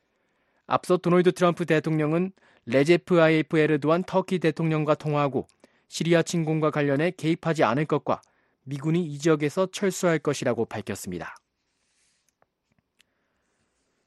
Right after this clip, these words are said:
유엔 안전보장이사회가 십일일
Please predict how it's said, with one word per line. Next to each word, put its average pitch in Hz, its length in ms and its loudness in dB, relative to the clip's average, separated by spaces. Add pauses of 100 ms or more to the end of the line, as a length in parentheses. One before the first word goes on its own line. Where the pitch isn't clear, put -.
(640)
유엔 185 260 6
안전보장이사회가 170 1120 4
십일일 160 360 -2